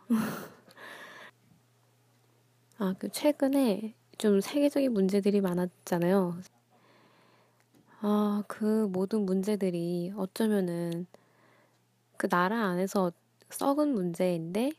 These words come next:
내부에 있던 문제가 이제 외부까지 커져나간 경우도 많다고 생각해요. 혹은 어떤 두 국가 간의 문제였는데 그게 제삼 국으로 버-, 약간 퍼져나가기도 하고. 어,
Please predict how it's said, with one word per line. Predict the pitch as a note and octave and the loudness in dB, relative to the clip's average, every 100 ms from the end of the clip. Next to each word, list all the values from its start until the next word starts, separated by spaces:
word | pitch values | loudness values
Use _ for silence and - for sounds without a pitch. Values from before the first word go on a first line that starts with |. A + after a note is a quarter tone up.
| _ _ - | _ _ -6
내부에 | F3+ F3+ F#3 F#3 F#3 F#3 F#3+ F#3+ F3 | 0 2 2 2 0 0 0 0 0
있던 | - F3+ | -2 -2
문제가 | E3+ E3 E3+ E3+ A#3 C#4+ _ - - _ _ _ _ _ | -2 -2 -4 -2 -4 -6 _ -20 -20 _ _ _ _ _
이제 | - | -8
외부까지 | F3 F3+ G#3 - G#3+ G3+ F#3 F3 | 0 2 2 -2 -4 -2 -2 -4
커져나간 | - - D4 A#3+ F#3+ F#3+ | -6 -2 0 2 0 -2
경우도 | F#3 F3+ F3+ F3+ F3+ F3 F3 E3+ F3 F#3+ | -2 0 0 0 0 -2 -2 -4 -2 -2
많다고 | E3+ E3+ - F#3 | 0 -4 -2 -2
생각해요. | G#3 G#3 G3 - F3 E3+ | -2 -4 -6 -6 -6 -4
혹은 | A#3+ B3+ | -2 -2
어떤 | F#3+ - G3+ F#3+ F#3+ F#3 F#3 F#3 _ | -2 -2 0 2 2 0 -2 -6 _
두 | - G3 G3 F#3+ | -4 -2 -2 -4
국가 | F#3+ - G#3 | -10 -4 -4
간의 | F#3+ F#3+ F3+ | 0 -2 0
문제였는데 | E3+ E3 F3+ E3+ E3+ E3+ G#3+ C#4+ - - - | -4 0 0 0 -2 -2 -2 -4 -8 -20 -20
그게 | - G3 | -4 -4
제삼 | - F#3+ C#4 C#4+ | -2 -4 -2 0
국으로 | D4 C4 A3+ G#3+ G#3+ - | 2 0 2 0 -2 -6
버-, | - F#3 - - - - | -2 0 -2 -4 -6 -4
약간 | G3 F#3 | -6 -6
퍼져나가기도 | F#3 - D4+ D4 C4+ A3 G3+ | -6 0 2 2 0 -2 -4
하고. | G3+ A#3+ F#3 F3 F#3+ F#3 _ _ _ - - - - - - _ _ _ _ - _ _ _ B3+ | -4 -4 0 0 -2 -8 _ _ _ -20 -20 -20 -20 -20 -20 _ _ _ _ -20 _ _ _ -4
어, | B3+ | -4